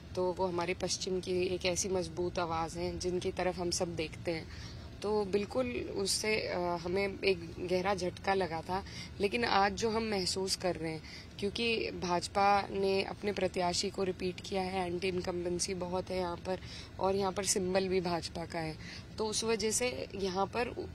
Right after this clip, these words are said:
जिस तरह का प्रभाव भाजपा सोच रही थी डालना, वो नहीं पड़ा है, क्योंकि सभी लोग जागरूक हैं और समझते हैं सारे गठजोड़ को।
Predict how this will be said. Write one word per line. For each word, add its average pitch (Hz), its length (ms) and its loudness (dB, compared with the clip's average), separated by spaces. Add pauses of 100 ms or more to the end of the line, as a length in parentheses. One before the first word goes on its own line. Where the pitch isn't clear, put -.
(260)
जिस 202 240 -2
तरह 202 180 6
का 240 120 4
प्रभाव 190 520 4
भाजपा 175 600 0 (260)
सोच 214 320 4
रही 185 200 4
थी 180 160 -2
डालना, 160 360 -2
वो 208 200 0
नहीं 185 220 2
पड़ा 156 240 -6
है, 156 120 -12 (440)
क्योंकि 220 280 -2
सभी 202 300 2
लोग 208 200 2
जागरूक 180 480 4
हैं 190 200 0 (340)
और 185 100 0
समझते 190 480 2
हैं 196 160 0
सारे 185 380 2
गठजोड़ 180 540 0
को। 180 220 -2